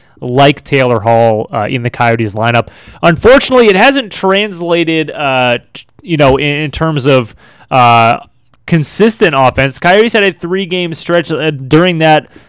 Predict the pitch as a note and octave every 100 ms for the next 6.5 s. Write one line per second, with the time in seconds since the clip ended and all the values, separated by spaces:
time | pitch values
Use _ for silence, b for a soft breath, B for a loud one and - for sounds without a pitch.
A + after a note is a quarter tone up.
0 | B C3+ D#3 F3 E3 - C#3 C#3 C3 B2+
1 | C#3 D3 B2+ A#2 C#3 C#3 C3+ A#2 C3+ B2
2 | C#3+ B2+ B2+ A#2+ B2+ C#3 C3 - C#3 A#2+
3 | - C#3 - C#3 B2 A#2+ A#2 A#2+ A2+ -
4 | C3 G#2+ B2 A#2+ A#2+ A#2+ A2 D3+ F#3 E3
5 | b b b - C3 B2+ B2+ - C#3 -
6 | A#2 B2 - A2 G#2+